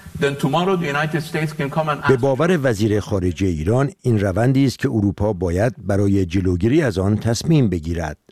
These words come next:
Speaker 2: در این حال آقای ظریف بار دیگر تأکید کرد که ایران می‌خواهد توافق هسته‌ای را زنده نگاه دارد و اروپا هم چنین موضعی دارد.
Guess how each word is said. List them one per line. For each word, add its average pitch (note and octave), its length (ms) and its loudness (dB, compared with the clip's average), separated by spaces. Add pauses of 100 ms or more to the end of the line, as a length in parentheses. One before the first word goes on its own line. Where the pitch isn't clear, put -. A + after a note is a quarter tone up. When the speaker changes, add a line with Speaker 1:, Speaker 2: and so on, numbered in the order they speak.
(540)
Speaker 2:
در C#3 120 4
این D3 180 4
حال E3 300 2
آقای G#2 420 0
ظریف F2 520 -2
بار G#2+ 260 2
دیگر F2+ 360 -2
تأکید F2+ 540 -2
کرد C3+ 220 -2
که B2 100 -2
ایران C3+ 320 4
می‌خواهد G2+ 500 0
توافق F#2 460 0
هسته‌ای F2+ 480 0
را F#2 140 2
زنده E2+ 300 0
نگاه A#2 380 2
دارد C3+ 400 0
و G#2 60 -4
اروپا F#2+ 440 -2
هم G#2+ 220 2
چنین A2+ 300 2
موضعی A#2 400 2
دارد. D#2+ 380 -6